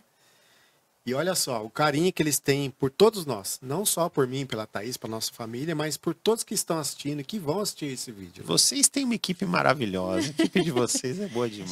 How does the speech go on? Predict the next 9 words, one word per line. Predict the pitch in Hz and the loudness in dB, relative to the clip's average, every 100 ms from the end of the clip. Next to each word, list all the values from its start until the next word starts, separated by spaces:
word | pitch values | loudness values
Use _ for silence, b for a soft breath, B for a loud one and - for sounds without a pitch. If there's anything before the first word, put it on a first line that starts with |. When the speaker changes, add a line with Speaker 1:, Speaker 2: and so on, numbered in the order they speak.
| 87 | -8
Speaker 4:
gente | 175 180 | -6 -8
ama | 175 | -8
demais. | 175 185 170 202 | -10 -12 -12 -2
Speaker 1:
Mas | 233 262 | 0 2
é, | 262 262 254 - 214 233 240 | 2 4 2 2 -2 -2 -4
é | |
justamente | 233 285 311 254 269 | -6 -8 -6 -6 -6
porque | - 262 277 | -8 -6 -6
você | 233 247 - 262 240 233 226 196 | -4 -4 -4 -2 0 0 -2 -6